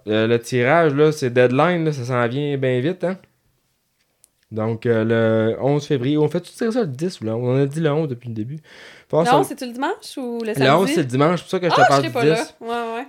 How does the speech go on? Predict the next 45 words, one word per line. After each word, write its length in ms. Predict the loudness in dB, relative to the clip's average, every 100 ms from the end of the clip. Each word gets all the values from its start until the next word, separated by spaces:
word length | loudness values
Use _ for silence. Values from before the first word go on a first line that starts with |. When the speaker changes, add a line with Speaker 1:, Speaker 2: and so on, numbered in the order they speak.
| -8
Speaker 1:
Fait 140 | -6
qu'on 320 | 0 2 4
va 60 | 2
peut-être 260 | 0 -4 -2
être 100 | -2
le 120 | 0
Speaker 2:
J'allais 120 | 2
Speaker 1:
dix 40 | 2
Speaker 2:
voir 120 | 0
Valco. 160 | 0 0
Speaker 1:
finalement. 220 | 0 -2 -6 -20 -20 -8 -4
On 60 | 2
fait 120 | 2
tirer 220 | 4 2
ça 160 | 4 4
le 160 | 4
dix 280 | 4 2 2
février. 600 | 0 2 0 0 -2 -4 _ _ _ -6
Euh, 200 | -2 0
Jess, 240 | 2 0
elle 100 | 0
va 120 | 2 2
être 100 | 2
là 80 |
au 40 | -2
Salon 180 | 0 -2
de 60 |
la 100 | 0
Moto. 300 | -2 -2 0
On 80 | -2
va 20 |
faire 240 | -2 -4 -4
ça, 140 | -2
euh, 540 | -2 0 -2 -4 -6 -14
on 60 | -16
va 60 |
faire 140 | -16 -8
ça 140 | -4
là-bas. 280 | -2 -2 -6 -8 -20 _ -8
Et 120 | -6
puis, 380 | -6 -6 -2 0
euh, 280 | 2 2 0
Speaker 2:
On 80 | -2
se 60 |
fera 80 | -2